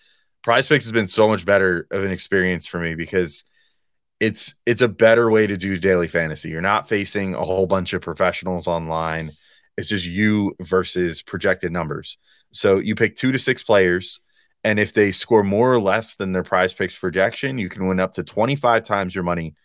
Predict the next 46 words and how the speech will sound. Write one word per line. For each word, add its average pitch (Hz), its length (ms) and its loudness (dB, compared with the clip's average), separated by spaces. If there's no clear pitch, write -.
on 95 220 2
any 95 320 -2
entry. 85 500 -4
You're 98 120 -2
not 120 220 2
competing 127 300 -4
against 117 240 0
other 101 160 2
people. 95 240 -2
It's 90 100 -2
just 87 160 -6
you 107 360 -2
versus 98 320 0
the 98 100 -2
projections. 82 720 -4
And 104 140 -2
they 104 60 2
offer 107 220 2
projections 95 440 -2
on 92 220 0
any 190 180 2
sport 117 260 2
that 90 60 -6
you 82 60 -6
watch. - 380 -12
And 85 220 -4
this - 120 -6
includes, 117 480 -6
get - 100 -8
ready 82 140 -4
for - 100 -12
the 82 60 -8
long 82 200 -4
list, 90 220 -6
N - 140 2
B 127 80 2
A, 95 200 2
N 120 120 -2
F 120 140 -4
L, 92 120 2
M 113 140 -2
L 117 80 2
B, 87 200 -2
N 127 140 -2
H 113 160 -2
L, 85 160 2